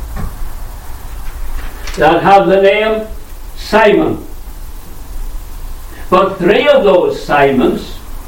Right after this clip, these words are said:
we might say, surely ought to have been there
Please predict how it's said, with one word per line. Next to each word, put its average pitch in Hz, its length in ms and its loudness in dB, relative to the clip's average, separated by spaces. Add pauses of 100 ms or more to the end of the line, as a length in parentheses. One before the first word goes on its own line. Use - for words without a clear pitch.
(1200)
we 175 140 6
might 160 320 2
say, 170 340 4
surely 254 720 4 (840)
ought - 340 4
to 185 100 4
have 175 380 4
been 165 400 4
there - 680 4